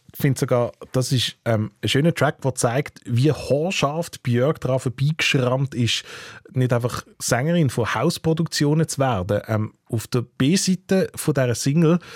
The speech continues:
von dieser C-D-Single, ja, ähm, jüngere Zuhörer werden jetzt gerade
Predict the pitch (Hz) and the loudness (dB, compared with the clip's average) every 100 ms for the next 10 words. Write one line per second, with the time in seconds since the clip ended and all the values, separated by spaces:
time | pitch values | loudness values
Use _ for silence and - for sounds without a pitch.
0 | - - - 123 117 - - 151 175 160 | -20 -6 0 2 0 0 2 4 2 2
1 | 165 175 185 123 113 143 143 113 110 113 | 4 4 4 4 2 0 0 -2 -2 -2
2 | 107 117 131 131 123 - 120 120 123 123 | 0 2 2 2 0 0 0 2 2 0
3 | 110 107 104 - 107 | 0 0 -2 -2 -4